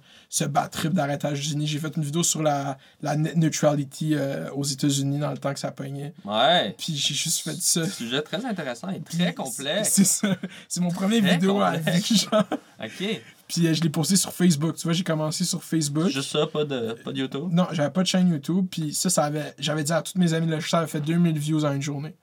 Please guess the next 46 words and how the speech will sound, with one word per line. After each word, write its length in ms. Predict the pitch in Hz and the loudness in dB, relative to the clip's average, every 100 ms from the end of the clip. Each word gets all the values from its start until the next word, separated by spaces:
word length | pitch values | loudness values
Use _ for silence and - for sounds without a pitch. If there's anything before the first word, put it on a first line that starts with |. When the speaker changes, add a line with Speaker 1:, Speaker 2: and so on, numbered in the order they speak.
| _ | _
Speaker 2:
Quand 120 | 98 | -4
même. 200 | 113 156 - _ | -2 -2 -4 _
Speaker 1:
Puis 100 | - | -4
là, 40 | 160 | 0
j'étais 140 | - | 0
comme, 120 | 156 151 | 0 0
ok, 120 | 151 | 2
deux 160 | 147 156 | 2 2
jours 140 | 165 | 0
plus 120 | - - | -2 -2
tard, 160 | 170 | 0
prochaine 400 | - 160 165 170 | 0 0 2 2
vidéo. 380 | 156 160 143 196 - - _ | 0 0 0 -2 -10 -20 _
Puis 100 | - | -4
j'ai 100 | 156 | -2
fait 220 | 165 160 165 | 0 -2 -2
une 100 | 160 | -2
vidéo 380 | 151 160 175 | -2 0 2
sur, 440 | 185 - 180 175 180 - - - | 2 2 2 0 -2 -6 -20 -14
c'était, 200 | - - 160 165 - | -6 -2 -2 -2 0
qu'est-ce 180 | 180 - | 0 0
qui 80 | 165 | 0
venait 140 | 175 | 0
de 40 | |
se 80 | 175 | 0
passer, 340 | 165 165 - 196 | -2 -2 0 0
c'était 180 | - 160 | 0 0
les 180 | 151 | 0
influenceuses 640 | 165 156 170 160 - 180 - | 0 -2 -2 0 0 0 0
qui 100 | - | -2
passent 240 | 156 151 | 0 0
à 80 | 151 | -2
Tout 140 | - | -2
le 60 | 156 | 0
monde 100 | 151 | 0
en 100 | 139 | 0
parle, 300 | - 151 147 | 0 0 0
genre 160 | 143 143 | -2 -2
Elisabeth 400 | 147 147 156 - | -2 0 -2 -2
Rio, 260 | - 160 | -2 -2
Speaker 2:
Ouais, 60 | 151 | 0
ouais, 40 | |
je 60 | 143 | 0
Speaker 1:
Alicia. 340 | 131 123 165 | 2 2 2
Speaker 2:
me 60 | 170 | 0
rappelle. 220 | 104 123 | -2 -8